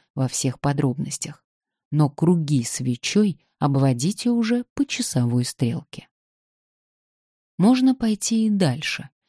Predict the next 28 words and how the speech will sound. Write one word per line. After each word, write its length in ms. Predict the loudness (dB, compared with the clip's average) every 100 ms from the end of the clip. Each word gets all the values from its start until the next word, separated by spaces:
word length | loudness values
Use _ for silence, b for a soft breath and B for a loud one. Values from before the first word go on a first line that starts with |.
| _
и 100 | 0
для 200 | 4 4
изменения 580 | 4 2 2 2 2 0
будущих 460 | 0 -4 -4 -6 -6
событий 560 | -6 -4 -4 -4 -4
использовать 600 | -4 -4 -4 -2 -2 -2
уже 160 | -4 -2
непосредственные 1160 | -2 -2 -4 -4 -4 -4 -6 -4 0 2 2 0
инструменты 640 | -2 -2 0 0 0 -4
гадания. 640 | -2 -2 0 -4 -4 -8 -12 _ _ _ _ -2
Например, 540 | 0 2 0 2 0 -4 _ _ 0
вы 140 | 2
раскладывали 720 | 2 -2 -2 0 0 2 2
руны 400 | 2 2 2 0
для 280 | 0 0 -2
того, 420 | 0 -2 0 0 -2 b b
чтобы 340 | -2 -2 0
узнать, 480 | 0 0 0 0 -2
будет 380 | -2 0 0 0
ли 80 | -2
успешным 640 | -2 -4 -4 -4 -4 -6
планируемое 920 | -2 0 0 0 0 0 -2 0 0 0
вами 320 | -2 -2 -2
путешествие. 840 | -4 -6 -6 -6 -6 -8 -12 -14 -16 _ _ _ _ -2
В 100 | 2
результате 640 | 2 0 0 -2 0 -4
трехрунного 840 | 0 0 0 0 2 2 0 -2 -2
расклада 640 | -4 -6 -2 0 0 -2